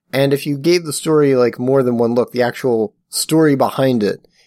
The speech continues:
it just sort of collapses and falls apart. You don't notice it because the prose is decent, but then you look at it again, you're like, "Wait a minute."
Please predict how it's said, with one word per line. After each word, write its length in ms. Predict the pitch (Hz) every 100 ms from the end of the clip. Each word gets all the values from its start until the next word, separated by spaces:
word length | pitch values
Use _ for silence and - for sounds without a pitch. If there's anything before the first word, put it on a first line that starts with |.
| _
it 120 | -
just 180 | 139 151
sort 180 | - 175
of 100 | 139
collapses 520 | - 127 113 - 117
and 100 | 117
falls 260 | 107 107 104
apart. 360 | 104 147 147
You 80 | 127
don't 260 | 160 190 190
notice 380 | 233 226 165 151
it 120 | -
because 280 | 131 139 123
the 60 |
prose 320 | 123 202 170 143
is 80 |
decent, 500 | 131 190 160 135 117 _ - _ _
but 160 | - 135
then 200 | 143 135
you 120 | 131
look 160 | 127 123
at 100 | 123
it 60 |
again, 300 | 117 113 113
you're 120 | 113 113
like, 280 | 110 104
"Wait 160 | 107 101
a 40 |
minute." 260 | 90 90 -